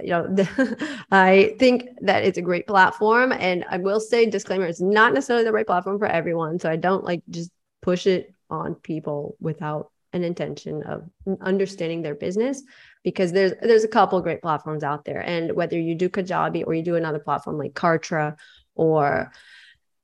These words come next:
mm, or a couple other platforms, but let's say you do something, you know, the idea is that you're using a tool, a really great tool that helps you have everything in one place. So Kajabi is great. It,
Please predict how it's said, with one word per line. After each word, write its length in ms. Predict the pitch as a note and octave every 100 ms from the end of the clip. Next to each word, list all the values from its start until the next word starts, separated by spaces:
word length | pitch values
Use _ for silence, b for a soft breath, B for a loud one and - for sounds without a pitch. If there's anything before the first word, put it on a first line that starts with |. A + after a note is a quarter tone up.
| -
mm, 440 | G3+ G3 F#3 D#3 -
or 160 | G#3 G#3
a 60 |
couple 260 | G#3+ A#3+ F#3
other 180 | E3 D#3
platforms, 480 | E3+ - E3+ D3+
but 160 | D3+ D#3
let's 160 | F3 -
say 140 | D3+
you 80 | F3+
do 100 | G3
something, 560 | - E3 D#3 - C#3 _
you 120 | - G3+
know, 80 |
the 100 | -
idea 400 | F3+ G3+ G#3 C4
is 160 | A#3 G3
that 140 | -
you're 120 | F#3+ F#3+
using 360 | G3 G3+ G3
a 60 | F3
tool, 600 | - G3 F3+ D#3 D3 D3+ -
a 140 | E3+
really 240 | D#3+ G3
great 240 | G3 F#3+ -
tool 260 | - F#3+
that 120 | E3+ F3
helps 360 | F#3+ G#3 -
you 460 | F#3 F3 E3+ E3 D#3 b b
have 240 | - G3
everything 400 | - G3 G3 F3
in 120 | E3
one 220 | E3 D3+
place. 400 | D3 - - -
So 140 | - F3
Kajabi 400 | G3 F#3+ A3+ C#4
is 120 | G3 - -
great. 260 | F3 E3+
It, 160 | - D#3+